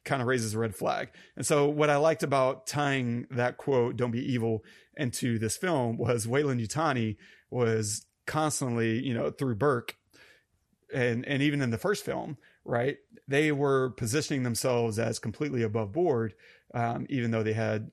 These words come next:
ulterior motives. And so, I don't know, maybe Google's fine. Maybe they, maybe they'll go bust in the next fifty years, which is possible. It's funny. We always think of the titans of an industry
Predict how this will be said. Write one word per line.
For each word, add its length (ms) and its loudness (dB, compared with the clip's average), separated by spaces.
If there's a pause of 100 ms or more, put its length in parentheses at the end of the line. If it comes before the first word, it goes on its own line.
ulterior 480 -2
motives. 480 -2
And 80 -4
so, 340 -2 (360)
I 100 2
don't 80 0
know, 280 -2
maybe 300 2
Google's 360 0
fine. 320 0
Maybe 200 2
they, 140 0 (340)
maybe 220 0
they'll 260 2
go 480 0
bust 400 0
in 80 -2
the 60 -2
next 220 -4
fifty 260 -4
years, 340 -4
which 160 -6
is 220 -6 (120)
possible. 520 -6 (360)
It's 120 -14
funny. 300 2 (100)
We 140 2
always 240 2
think 200 -2
of 380 0 (1000)
the 120 -8
titans 380 -2
of 80 0
an 80 0
industry 580 -4